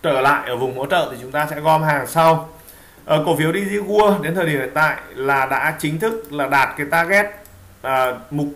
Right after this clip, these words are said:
tiêu đó là vùng một trăm trên một trăm. Ờ, và sau khi đạt cái vùng này ấy, thì Hùng có thêm những cái đánh giá là cổ phiếu này sẽ có xu hướng test lại biên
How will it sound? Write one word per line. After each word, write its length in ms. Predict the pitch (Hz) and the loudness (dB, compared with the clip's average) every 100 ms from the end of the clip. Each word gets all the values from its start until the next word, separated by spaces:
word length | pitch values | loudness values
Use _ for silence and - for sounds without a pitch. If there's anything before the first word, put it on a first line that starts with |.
| - | -4
tiêu 320 | 208 208 175 | 2 4 2
đó 120 | 131 135 | -2 -2
là 120 | 156 | -2
vùng 240 | 147 135 | -2 -4
một 100 | 127 123 | -4 -2
trăm 200 | 170 165 | -2 -2
trên 140 | 170 | -4
một 100 | 147 | -2
trăm. 180 | 170 170 156 - - - - - - | 0 0 -2 -12 -20 -20 -20 -20 -14
Ờ, 100 | - | -6
và 120 | 143 151 | -2 2
sau 220 | 190 208 | 4 2
khi 100 | 208 | 4
đạt 220 | 202 160 | 2 2
cái 100 | 175 | -2
vùng 220 | 180 180 156 | -2 0 2
này 260 | 156 147 | 2 4
ấy, 100 | 165 165 | 2 -2
thì 60 | |
Hùng 180 | 165 139 | -4 -2
có 200 | 139 139 143 | 0 0 2
thêm 240 | 214 208 | 0 0
những 100 | 170 | -2
cái 80 | 180 | -2
đánh 200 | 156 160 | -2 0
giá 340 | 147 139 165 180 | 0 2 0 0
là 260 | 160 139 120 | 2 2 -2
cổ 100 | - | -6
phiếu 160 | 120 | -4
này 180 | 156 151 | -4 -4
sẽ 60 | 131 | -6
có 160 | - 131 | -8 -6
xu 240 | - 190 185 | -4 -4 -2
hướng 380 | 156 139 143 156 | -2 -2 -4 -4
test 240 | 226 240 | -2 -2
lại 200 | 202 180 | -2 -4
biên 240 | 104 190 | 0 2